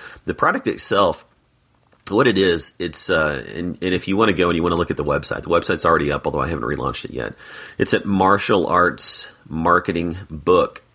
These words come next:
dot com, martial arts marketing book dot com, and the product is called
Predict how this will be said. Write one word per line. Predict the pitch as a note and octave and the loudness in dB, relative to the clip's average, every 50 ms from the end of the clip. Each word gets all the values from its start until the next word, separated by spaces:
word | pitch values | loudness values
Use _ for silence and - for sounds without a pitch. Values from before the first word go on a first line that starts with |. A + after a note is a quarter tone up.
| _ - | _ -2
dot | D2 D#2 D2+ - - | 0 0 0 0 -2
com, | - - D2+ C#2+ B1 A1 B1 A#1+ - - | -4 -4 -4 -4 -4 -6 -8 -10 -14 -8
martial | C2+ C#2+ D2+ D#2+ - - D2+ D#2 | -4 -2 -2 -2 -4 -4 -2 0
arts | D#2+ D2 - - - | 0 -2 -2 -6 -4
marketing | C#2+ C#2 C#2 C2+ - - C#2 C#2 C2 | -2 -2 -2 -2 -4 -8 -10 -6 -2
book | C#2+ D2+ - - | -2 -4 -2 -4
dot | - C2+ - - | -6 -8 -8 -6
com, | - C#3 B2+ A#2+ G#2 F#2+ | -4 0 2 2 2 2
and | E2 | 0
the | D#2+ | -2
product | - - F#2+ F2+ - - - | 0 0 -2 -2 -2 -6 -10
is | F#2 | -10
called | - - - E2+ E2 E2 F2 - | -8 -4 -2 0 0 0 -2 -4